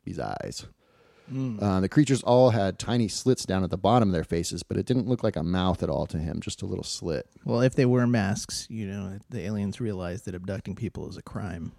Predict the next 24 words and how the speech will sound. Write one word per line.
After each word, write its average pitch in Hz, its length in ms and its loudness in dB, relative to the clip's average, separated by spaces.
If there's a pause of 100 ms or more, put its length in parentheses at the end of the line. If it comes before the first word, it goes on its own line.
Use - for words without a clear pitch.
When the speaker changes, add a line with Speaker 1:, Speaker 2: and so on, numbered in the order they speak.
Speaker 2:
on 104 180 -4
Speaker 1:
Right. 98 100 2
Speaker 2:
Earth, 85 220 2
uh, 117 60 6
here 147 260 12
on 123 200 8
Earth, - 680 -2
you 117 140 2
know, 101 180 0
in 104 160 -4
pretty 113 200 -2
much 98 220 -4
every 90 300 -4
area, 92 320 -6
so 98 160 -8
they 98 80 -4
didn't 98 160 -4
want 101 120 -4
to 95 40 -4
be 87 100 -6
identified, 87 640 -10
I'm - 80 -18
sure. - 340 -14 (140)
Speaker 1:
Right. 92 380 4